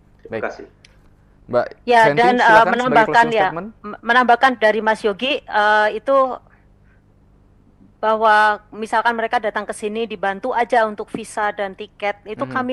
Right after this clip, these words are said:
Speaker 3: itu
Speaker 2: mhm.
Speaker 3: di sini suka sekali gotong royong, Mas. Misalkan nanti mereka tinggal sama kita, kita bagi di rumah siapa, di rumah siapa, seperti itu. Yang penting kami itu memang, eh, bersedia lah untuk membantu pemerintah di dalam memperkenalkan budaya,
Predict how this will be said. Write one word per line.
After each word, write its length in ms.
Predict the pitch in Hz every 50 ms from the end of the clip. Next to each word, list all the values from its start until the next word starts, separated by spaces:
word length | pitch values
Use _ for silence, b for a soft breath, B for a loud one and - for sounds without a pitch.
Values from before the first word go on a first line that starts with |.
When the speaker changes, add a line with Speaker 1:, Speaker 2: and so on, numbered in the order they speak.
| 262
Speaker 3:
itu 80 | 220 320
Speaker 2:
mhm. 80 | - 240
Speaker 3:
di 60 | 226
sini 220 | - 247 233 269 302 285 - - 196 _
suka 320 | - - 247 233 - 233
sekali 320 | 220 - - 233 233 262 -
gotong 240 | 226 214 - 214
royong, 320 | 208 220 226 220 220 196 196
Mas. 160 | 185 185 -
Misalkan 480 | - 196 190 202 196 196 214 220 214 B B B B B B B _ -
nanti 240 | 196 202 196 233
mereka 400 | 220 208 202 202 208 202 - 220
tinggal 240 | 220 220 208 196 190 - - 190
sama 160 | 185 - 185 185
kita, 400 | - 226 - - 208 202 202 -
kita 160 | - - 196
bagi 320 | 185 190 196 190 190 214
di 80 | 185 196
rumah 240 | 180 185 185 175 180 180
siapa, 240 | - 196 185 - 190
di 80 | 180 190
rumah 240 | 185 185 180 180
siapa, 240 | - - 180 - 190
seperti 480 | 190 - - - 185 - - - 185 190
itu. 160 | - - 190
Yang 240 | 185 175 175 165 170
penting 240 | 170 220 220 214 202
kami 320 | - 196 190 185 196 202
itu 160 | 202 226 233
memang, 400 | 220 208 202 202 196 196 196 196 B B B B B B -
eh, 520 | - 185 185 185 190 190 190 190 185 185 - -
bersedia 560 | - 175 190 - - 240 185 180 233 254 190 208
lah 160 | 214 196 -
untuk 320 | - 196 196 - 208 -
membantu 400 | 294 196 190 180 180 180 - 202
pemerintah 560 | 190 185 185 185 185 185 185 180 - 196 185
di 80 | 180 185
dalam 400 | 175 185 180 175 175 175 175 175
memperkenalkan 1040 | 175 175 175 175 185 185 - 175 180 175 175 180 - - 180 180 175 180 - - -
budaya, 560 | 180 180 190 175 196 185 185 185 185 - -